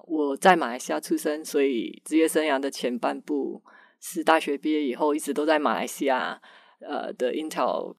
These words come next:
分公司上班，然后后来搬到美国去，啊，在那边一直不断的很有机会在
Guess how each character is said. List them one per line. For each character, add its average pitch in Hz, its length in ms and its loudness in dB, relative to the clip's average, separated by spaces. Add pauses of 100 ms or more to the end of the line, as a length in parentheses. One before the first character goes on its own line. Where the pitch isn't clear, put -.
分 196 120 8
公 196 140 8
司 190 100 0
上 175 240 6
班， 147 280 2
然 135 100 -2
后 156 140 0
后 156 140 0
来 104 340 0
搬 151 160 -2
到 156 100 4
美 139 160 -2
国 110 220 -8
去， 120 480 -4 (380)
啊， - 260 -10
在 165 100 4
那 160 100 2
边 160 200 0
一 160 40 -4
直 - 140 -10
不 143 140 -6
断 151 180 4
的 135 100 -2
很 147 140 -8
有 147 100 -6
机 135 220 -6
会 120 520 -2 (120)
在 123 480 -4